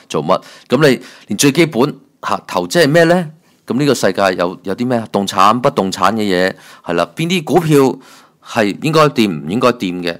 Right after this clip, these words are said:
或者 even 即係我自己啊，我股票都唔係好掂嘅，即係買好少好少嘅啫。咁可能你話，誒，退休一定係靠收息，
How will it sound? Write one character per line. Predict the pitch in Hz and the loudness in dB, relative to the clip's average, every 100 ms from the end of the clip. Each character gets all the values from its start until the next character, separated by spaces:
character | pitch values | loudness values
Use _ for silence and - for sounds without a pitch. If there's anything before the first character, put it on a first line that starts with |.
| _ - | _ 0
或 | 107 113 | 4 4
者 | - 131 | 2 -2
even | 139 131 131 80 | -2 -4 -4 -2
即 | 120 | 0
係 | |
我 | 87 80 | 2 2
自 | - 101 | 0 2
己 | 117 | 4
啊， | 104 98 95 | 6 6 4
我 | 80 80 | 0 -6
股 | 87 | -6
票 | 110 110 | -4 -4
都 | 113 | -2
唔 | 92 | -4
係 | 69 | -4
好 | 65 | -6
掂 | 80 80 73 | -8 -10 -10
嘅， | 67 - - | -14 -18 -6
即 | - | -2
係 | 87 | 2
買 | 80 | 0
好 | 73 76 85 | 0 -4 -6
少 | - 80 | -6 -6
好 | 76 | -8
少 | - 78 | -10 -12
嘅 | 69 | -10
啫。 | - - - - - - | -12 -16 -20 -20 -20 -8
咁 | 127 | 0
可 | 143 | 4
能 | 120 80 | 4 2
你 | 82 | 2
話， | 85 80 | 2 2
誒， | 151 147 - | 0 0 -4
退 | 127 117 | -2 2
休 | 131 | 2
一 | 135 | 2
定 | 101 | -2
係 | 78 73 - | -6 -10 -6
靠 | - 78 | -2 -2
收 | 76 104 | 0 0
息， | 98 117 | 2 -2